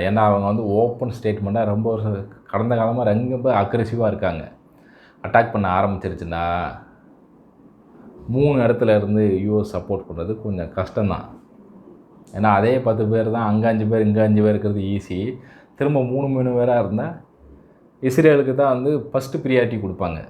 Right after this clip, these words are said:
உக்ரைன் கூட செகண்டு தான். So, அந்த மாதிரி இருக்கப்ப ஜியோபாலிட்டிக்கலாகவும் வந்து யூ எஸ் வந்து எல்லா இடத்துலையும் பார்ட்டிசிபேட் பண்ண முடியாது.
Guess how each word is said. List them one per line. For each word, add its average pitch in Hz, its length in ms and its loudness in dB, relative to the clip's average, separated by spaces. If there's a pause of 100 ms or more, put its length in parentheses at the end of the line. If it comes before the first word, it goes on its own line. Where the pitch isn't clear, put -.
(320)
உக்ரைன் 143 340 0
கூட 131 140 0
செகண்டு 110 460 0
தான். 80 160 -4 (3000)
So, - 160 -6
அந்த 131 120 2
மாதிரி 147 220 4
இருக்கப்ப 135 420 2 (140)
ஜியோபாலிட்டிக்கலாகவும் 127 920 2
வந்து 120 240 -2
யூ 127 180 0
எஸ் 127 120 -2
வந்து 123 200 -2
எல்லா 117 200 2
இடத்துலையும் 117 380 0
பார்ட்டிசிபேட் 110 420 -2
பண்ண 101 140 0
முடியாது. 90 520 0